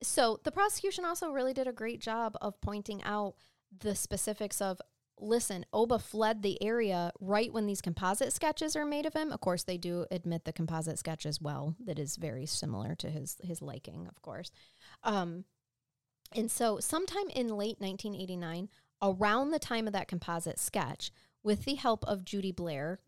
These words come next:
you know, circling in Tampa and whatnot, Chandler, or Oba Chandler actually went to Ohio, which, remember,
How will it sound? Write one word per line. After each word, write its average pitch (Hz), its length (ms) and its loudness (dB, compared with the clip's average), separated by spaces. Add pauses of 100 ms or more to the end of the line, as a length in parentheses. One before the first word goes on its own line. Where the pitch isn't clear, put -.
(100)
you 180 100 -4
know, 170 100 0
circling 165 680 -2 (100)
in 170 320 0
Tampa 165 440 0
and 165 180 -2
whatnot, 156 440 -6 (1080)
Chandler, 294 640 2
or 226 160 2
Oba 262 200 8
Chandler 247 420 2
actually 214 380 0
went 233 200 0
to - 140 -4
Ohio, 185 680 2 (100)
which, 196 280 -2
remember, 208 560 2